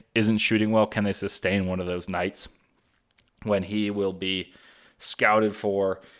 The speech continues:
and they say, "Well, Stanley Umude, can you beat us? Debo Davis, can you beat us?" Uh,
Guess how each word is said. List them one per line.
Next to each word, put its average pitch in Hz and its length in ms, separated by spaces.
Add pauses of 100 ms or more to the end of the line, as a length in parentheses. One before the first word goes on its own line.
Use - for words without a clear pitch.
(140)
and 104 200
they 98 80
say, 101 280
"Well, 120 460
Stanley 135 400
Umude, 120 500
can 107 160
you 110 120
beat 98 200
us? 90 280 (600)
Debo 131 260
Davis, 120 320
can - 180
you 107 140
beat 95 220
us?" - 240 (1120)
Uh, 104 340